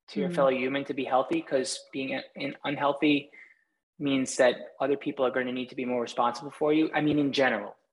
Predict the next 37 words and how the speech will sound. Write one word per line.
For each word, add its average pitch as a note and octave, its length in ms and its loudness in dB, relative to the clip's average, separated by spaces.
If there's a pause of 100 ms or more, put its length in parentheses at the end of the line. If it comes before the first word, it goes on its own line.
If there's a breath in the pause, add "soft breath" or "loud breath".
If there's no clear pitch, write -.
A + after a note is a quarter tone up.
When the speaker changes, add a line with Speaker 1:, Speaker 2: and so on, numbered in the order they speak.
(140)
Speaker 1:
not C3 240 0
just E3+ 160 -2
Speaker 2:
Mm-hmm. C#3 80 -6
Speaker 1:
your B2 60 -6
family A#2+ 340 0
Speaker 2:
Yeah. A2+ 60 -4
Speaker 1:
and A2 100 -8
friends. A2+ 360 -2
Speaker 2:
Absolutely. E3+ 540 -4
Speaker 1:
I, C#3 240 2
there's C#3+ 160 0
some D#3 140 2
responsibility D3+ 540 2
there. D#3+ 100 2
You B2+ 140 -2
can't C#3 220 -8
control D3+ 300 -2
people, C3 440 0 (440 loud breath)
and B2 420 0
people C#3+ 560 0 (100)
can C#3 140 -6
make C3 140 0
a C3+ 40 -2
choice - 380 -2
to B2 60 -6
not A2 180 0
be - 80 -4
healthy, - 400 -6
and B2+ 140 -2
that B2+ 100 4
is B2 400 2
Speaker 2:
Mm. F3 60 -6
Speaker 1:
well B2+ 220 4
within B2+ 260 -2
their A#2+ 160 4
rights. - 500 0 (840 loud breath)
However, C3+ 720 2